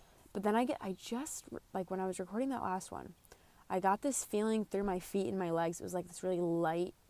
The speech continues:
um, pure energy. I just felt life force run through me.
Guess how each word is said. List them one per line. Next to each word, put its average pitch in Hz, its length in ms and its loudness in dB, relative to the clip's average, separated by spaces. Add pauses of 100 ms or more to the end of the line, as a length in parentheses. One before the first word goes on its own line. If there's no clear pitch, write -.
um, - 440 -6 (1080)
pure 240 240 4
energy. 226 520 -2 (140)
I 185 100 -6
just 185 200 -10
felt 185 280 0 (840)
life 190 220 -2
force - 320 -6
run 180 200 0
through 185 320 -4
me. - 200 -12